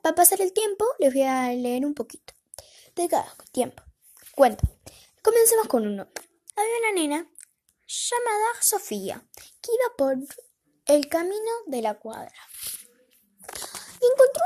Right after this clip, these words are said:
un hombre que nunca lo conocía y que ya conoce a todos los de la cuadra. Bueno, y el hombre le pregunta,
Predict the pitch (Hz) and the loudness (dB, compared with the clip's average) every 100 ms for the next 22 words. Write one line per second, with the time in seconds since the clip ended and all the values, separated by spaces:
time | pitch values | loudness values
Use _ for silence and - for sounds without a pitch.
0 | 784 349 233 226 - 381 605 605 330 247 | 6 6 4 -4 -6 -2 0 6 6 6
1 | 247 254 - 659 240 - _ - _ - | 4 2 4 6 6 4 _ -20 _ -6
2 | 262 254 262 453 262 254 233 214 370 311 | 0 4 4 4 2 2 0 2 4 4
3 | 220 220 214 208 180 - - - _ - | 2 -4 -6 -4 -4 -6 -10 -18 _ -16
4 | - - - 571 554 494 - - - _ | -14 -18 -6 0 0 0 -6 -20 -20 _
5 | _ _ - 359 392 466 508 453 370 - | _ _ 2 4 4 2 2 4 4 2
6 | 285 277 269 302 | -2 -2 -4 -6